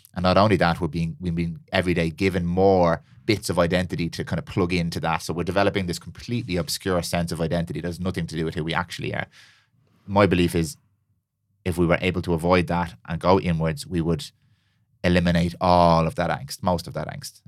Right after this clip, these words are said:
Um, and you just outlined that beautifully in, in that, that, that kind of monologue <laughs> you had there a second ago. So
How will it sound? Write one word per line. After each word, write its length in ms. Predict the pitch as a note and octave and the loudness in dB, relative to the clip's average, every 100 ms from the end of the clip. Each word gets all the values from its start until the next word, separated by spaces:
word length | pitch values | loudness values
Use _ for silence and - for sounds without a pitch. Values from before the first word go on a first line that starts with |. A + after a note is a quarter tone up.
| - | -8
Um, 380 | E2 D#2+ D#2 - | -6 -6 -8 -6
and 200 | E2+ D2 | -6 -4
you 180 | E2 F2 | -4 -4
just 280 | F2 - - - | -2 -6 -8 -4
outlined 380 | F2+ F2+ E2 D#2 | -2 0 -2 -2
that 140 | E2+ _ _ | -6 _ _
beautifully 440 | F#2 G2 F#2+ D#2 - | 2 2 2 -8 -10
in, 160 | E2 D#2+ | -8 -8
in 100 | D#2+ | -6
that, 160 | E2 D#2+ - | -8 -8 -4
that, 180 | E2 - _ _ | -4 -4 _ _
that 140 | D#2+ - | -14 -6
kind 160 | E2+ | -4
of 100 | D#2+ | -4
monologue 480 | E2 F2 F2 E2 D#2+ | 0 0 2 0 0
<laughs> 0 | |
you 60 | D#2+ | 0
had 200 | F#2 E2+ | 0 2
there 320 | E2 E2 C#2+ | 0 0 -2
a 80 | - | -4
second 260 | E2+ E2 E2 | -2 -2 -2
ago. 200 | E2+ E2 | -4 -2
So 280 | F2 D#2+ | -2 -2